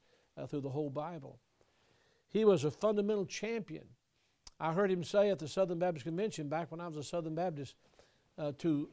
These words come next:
to liberal professors, to liberal professors in seminaries, he said, "You will fry in hell." I heard him say that. And they said, I thought,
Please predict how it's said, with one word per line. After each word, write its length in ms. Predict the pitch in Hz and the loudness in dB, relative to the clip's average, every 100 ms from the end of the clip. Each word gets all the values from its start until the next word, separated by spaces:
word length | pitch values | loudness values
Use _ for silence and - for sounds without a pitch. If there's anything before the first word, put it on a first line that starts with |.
| - | -6
to 120 | 160 | -2
liberal 380 | 143 185 196 185 | 4 4 4 2
professors, 680 | 131 160 202 202 - 127 - | -2 0 4 4 0 -8 -10
to 100 | - | -8
liberal 420 | 147 175 240 180 156 | 2 8 8 8 0
professors 640 | 156 147 180 - 139 123 _ - _ _ | -4 -4 -4 -4 -10 -12 _ -20 _ _
in 120 | 151 | -8
seminaries, 500 | 135 214 190 160 139 | -2 0 2 2 0
he 100 | 151 | -2
said, 220 | 160 160 135 | -4 -2 -2
"You 140 | 196 | 0
will 160 | 180 147 | 0 -2
fry 520 | - 175 208 202 180 | -4 0 2 2 0
in 100 | 156 | -4
hell." 500 | 143 180 143 107 104 _ _ _ _ _ _ _ | -2 -2 -4 -8 -16 _ _ _ _ _ _ _
I 120 | - | -4
heard 180 | 165 202 | 0 2
him 120 | 185 | 2
say 240 | 147 208 190 | 2 0 -2
that. 280 | 139 117 - _ _ _ _ _ _ - _ - | -2 -8 -14 _ _ _ _ _ _ -20 _ -8
And 160 | 151 | -2
they 100 | 175 | 0
said, 320 | 175 185 160 156 - | 2 2 2 0 -6
I 160 | 175 | -6
thought, 240 | 160 156 | 0 0